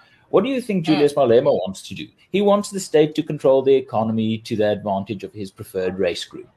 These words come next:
Speaker 1: And of
Speaker 2: Exactly.
Speaker 1: course we have to agree that, you know, uh, uh, black people were treated horribly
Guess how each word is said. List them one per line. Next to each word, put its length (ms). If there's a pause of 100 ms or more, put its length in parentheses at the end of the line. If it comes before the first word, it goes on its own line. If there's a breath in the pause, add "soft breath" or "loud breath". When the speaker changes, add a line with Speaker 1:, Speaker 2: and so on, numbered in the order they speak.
(320 loud breath)
Speaker 1:
And 180 (220)
of 160
Speaker 2:
Exactly. 160
Speaker 1:
course 500
we 140
have 300
to 140
agree 440 (420 soft breath)
that, 320
you 80
know, 320
uh, 320
uh, 140
black 240
people 260
were 80
treated 380
horribly 920